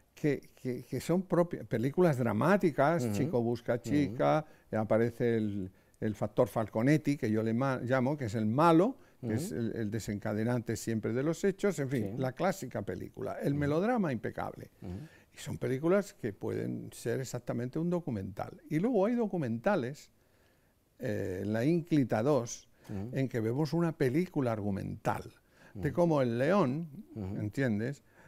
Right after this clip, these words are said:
Speaker 1: eh, abandona a su camada, eh, entra en otra posible de desarrollo, se come a los hijos de la leona a la que
Speaker 2: Ujú.
Speaker 1: quiere procrear, ¿no?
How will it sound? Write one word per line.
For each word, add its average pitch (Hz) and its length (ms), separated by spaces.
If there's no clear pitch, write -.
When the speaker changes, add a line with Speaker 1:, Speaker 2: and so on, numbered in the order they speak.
Speaker 1:
eh, 98 480
abandona 113 640
a 104 40
su 101 520
camada, 185 560
eh, 120 560
entra 113 500
en 104 100
otra 107 240
posible 107 400
de 104 120
desarrollo, 151 760
se 123 360
come 131 280
a 117 60
los 107 280
hijos 117 460
de 110 160
la 107 180
leona 110 500
a 104 40
la 104 180
que 104 220
Speaker 2:
Ujú. 120 80
Speaker 1:
quiere 110 420
procrear, 139 800
¿no? 156 200